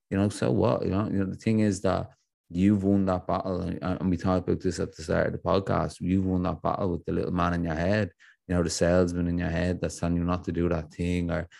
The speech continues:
not to put out that creative art or not to go on that five K or not to, you know, having he-, a healthy lunch today or whatever it is that we have this little salesman in our head, you know, and when we realize the great things we're capable of doing and the great things we can bring to life.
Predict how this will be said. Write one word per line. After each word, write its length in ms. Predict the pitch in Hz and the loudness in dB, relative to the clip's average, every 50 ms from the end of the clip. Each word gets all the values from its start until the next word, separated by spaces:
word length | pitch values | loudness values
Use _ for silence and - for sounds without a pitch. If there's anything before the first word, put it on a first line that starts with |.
| - _ _ - | -20 _ _ -4
not 120 | 92 87 | -4 -4
to 60 | - | -2
put 160 | - - 90 90 | 0 2 2 4
out 140 | 90 85 | 2 2
that 160 | 85 87 82 - | 0 -2 -4 -2
creative 360 | - 87 85 85 85 82 80 | -2 -2 0 0 -2 -2 -2
art 380 | 85 85 85 85 85 85 82 | -2 0 0 0 -2 -2 -4
or 60 | 87 87 | -4 -4
not 200 | 90 87 87 - | -2 -4 -4 -4
to 80 | - 90 | -4 -6
go 280 | 78 - - 87 85 | -4 -2 -2 0 0
on 80 | 85 82 | 0 0
that 160 | 85 85 85 | -2 -2 -4
five 340 | - - 90 87 85 82 - | -4 -2 0 0 0 0 -4
K 480 | - - 85 85 85 87 87 90 85 - - - - _ _ | -4 -2 0 0 2 0 0 -2 -4 -6 -14 -20 -20 _ _
or 80 | - 87 | -4 -2
not 260 | 90 92 92 90 - | 0 0 0 -2 0
to, 160 | - 90 90 | -2 0 0
you 140 | 80 82 90 | 0 0 0
know, 340 | 87 87 87 87 85 82 - - | 0 0 0 0 -2 -4 -6 -10
having 300 | - - 90 90 87 82 | -8 -4 -2 -2 -2 -2
he-, 80 | 76 71 | -4 -4
a 220 | - 87 - - | -6 -8 -8 -8
healthy 420 | - - - 92 87 80 - - 82 | -10 -6 -4 -4 -4 -4 -6 -6 -6
lunch 360 | 82 82 82 82 82 - - | -4 -4 -4 -4 -6 -6 -6
today 340 | - 85 85 85 85 87 85 | -2 0 2 2 2 2 0
or 180 | 85 87 90 _ - - _ _ _ | 0 -2 -6 _ -18 -20 _ _ _
whatever 360 | - 92 98 101 98 98 92 | 2 4 4 4 4 4 2
it 100 | 87 87 | 2 2
is 340 | 87 90 95 101 98 92 82 | 0 2 2 2 2 0 -2
that 100 | - 80 | -4 -8
we 80 | 85 - | -6 -6
have 200 | 85 92 90 87 | -6 -6 -8 -6
this 140 | - 85 85 | -8 -6 -6
little 340 | 90 - - 87 85 85 _ _ _ _ _ | -4 -4 -4 -6 -8 -8 _ _ _ _ _
salesman 640 | _ - - 98 92 92 92 95 95 92 90 87 90 | _ -2 0 2 2 4 2 2 2 2 0 0 0
in 120 | 87 87 | -2 -4
our 100 | 85 80 | -6 -6
head, 440 | 85 92 92 95 101 101 95 - - | -4 -4 -2 0 0 0 -2 -2 -2
you 100 | 92 90 | -4 -4
know, 300 | 90 87 90 90 87 90 | -2 -2 -2 -2 -2 -2
and 140 | 90 87 85 - - - - _ _ | -4 -6 -8 -12 -18 -20 -20 _ _
when 200 | - 92 92 92 | 0 2 2 4
we 60 | 90 87 | 2 2
realize 760 | 87 90 92 95 104 107 107 101 98 95 92 92 90 85 - | 2 2 4 4 6 6 6 6 6 4 4 2 0 -4 -4
the 220 | - 92 92 92 | -2 -2 -2 -2
great 340 | 87 - - 90 92 90 - | -2 -2 -2 0 0 -2 -2
things 240 | - 90 87 87 85 | -4 -4 -4 -2 -4
we're 80 | 85 | -6
capable 420 | 82 - - 87 90 85 - 90 90 | -6 -4 -2 -2 -2 -2 -4 -6 -6
of 80 | 80 | -4
doing 320 | 82 - 92 92 101 98 92 | -2 -2 0 2 2 2 0
and 140 | 87 87 87 | 0 -2 -2
the 40 | |
great 220 | 85 87 92 87 85 | 0 0 0 0 0
things 220 | - 92 87 85 | -2 -4 -4 -4
we 80 | 85 85 | -4 -6
can 140 | 80 87 82 | -6 -6 -6
bring 260 | 80 92 90 87 78 | -4 -4 -4 -4 -4
to 100 | - 82 | -4 -2
life. 360 | 85 90 92 101 101 90 | 0 2 2 2 2 0